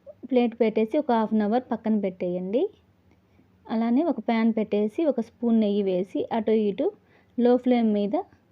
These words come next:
కాలనివ్వండి. చాలా మెత్తగా వస్తాయి పరోటాలు. ఇవి పిల్లలకి కూడా చాలా మంచిది హెల్త్కి. ఎందుకంటే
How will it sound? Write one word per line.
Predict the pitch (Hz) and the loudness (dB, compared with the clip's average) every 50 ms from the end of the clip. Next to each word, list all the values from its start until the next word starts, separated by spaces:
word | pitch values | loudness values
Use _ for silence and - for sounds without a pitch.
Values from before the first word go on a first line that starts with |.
| _ _ _ _ _ _ _ _ _ | _ _ _ _ _ _ _ _ _
కాలనివ్వండి. | - 240 226 214 208 214 214 202 208 208 190 185 185 190 254 349 359 - | -6 -4 -2 -2 0 0 0 -2 -2 -4 -6 -6 -4 -4 -2 -2 -2 -2
చాలా | 269 233 220 208 220 277 - _ _ _ _ _ - | -2 -2 0 0 -2 -4 -6 _ _ _ _ _ -6
మెత్తగా | 226 208 - _ - 220 226 247 226 | -6 -6 -6 _ -4 0 0 2 0
వస్తాయి | 202 202 202 - - 190 190 | 0 -2 -4 -4 -4 -4 -2
పరోటాలు. | 185 196 185 185 185 180 180 185 180 175 190 254 339 392 _ _ _ _ - - _ _ - | -2 -4 -4 -2 -2 -4 -4 -4 -6 -4 -2 -4 -4 -4 _ _ _ _ -20 -20 _ _ 0
ఇవి | 240 240 | 0 0
పిల్లలకి | 233 - 247 240 233 233 240 240 247 - 233 | 2 2 2 4 6 6 6 4 4 2 2
కూడా | 226 233 262 269 | 2 2 2 2
చాలా | - 226 208 196 196 208 | 0 -2 -2 0 0 0
మంచిది | 208 196 180 190 196 190 202 196 190 | 0 0 -2 -2 -4 -4 -2 -4 -2
హెల్త్కి. | 175 175 180 180 180 180 - 185 175 - 220 269 392 440 _ _ - - - _ _ _ - | -2 -2 -2 -2 -2 -2 -2 -4 -4 -2 -2 -2 -2 -4 _ _ -20 -20 -20 _ _ _ -4
ఎందుకంటే | 233 226 220 233 233 - - 247 233 240 - | -2 0 2 2 0 0 0 0 0 0 0